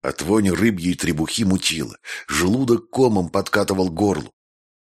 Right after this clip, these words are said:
Выдернув клинок, маэстро мысленно возблагодарил добрую эскалонскую сталь за гибкость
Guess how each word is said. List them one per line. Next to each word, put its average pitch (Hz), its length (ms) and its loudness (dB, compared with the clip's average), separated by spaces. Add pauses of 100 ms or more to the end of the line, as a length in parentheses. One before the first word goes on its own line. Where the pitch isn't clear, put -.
(160)
Выдернув 82 460 0
клинок, 104 380 0
маэстро 101 520 0
мысленно 110 480 0
возблагодарил 107 680 2
добрую 104 460 4
эскалонскую 104 640 2
сталь 113 320 0
за 90 160 0
гибкость - 640 -4